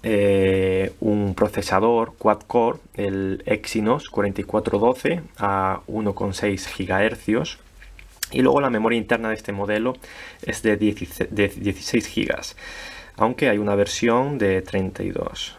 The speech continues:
Eh, también admite expansión por tarjeta micro S D, aunque, bueno, luego os mostraré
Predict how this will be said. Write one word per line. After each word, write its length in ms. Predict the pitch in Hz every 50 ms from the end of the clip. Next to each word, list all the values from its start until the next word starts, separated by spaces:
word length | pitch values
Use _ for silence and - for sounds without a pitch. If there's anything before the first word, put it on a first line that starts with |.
| - -
Eh, 920 | 101 101 98 95 95 95 95 95 95 95 95 95 95 95 95 95 95 95 92
también 340 | - 95 98 101 104 101 101
admite 380 | 98 95 104 104 104 - - 107
expansión 560 | - - - 95 95 - - 101 98 101 101
por 180 | - 98 98
tarjeta 400 | 98 - - - - - 98 98
micro 400 | 101 101 101 92 - - 98 95
S 200 | 90 - - -
D, 180 | 92 92 87 87 - - - - - - -
aunque, 160 | - - -
bueno, 240 | 92 92 92 90 90
luego 220 | 92 92 95 95
os 160 | 90 - -
mostraré 580 | 87 92 92 92 - - 92 90 92 95 90 90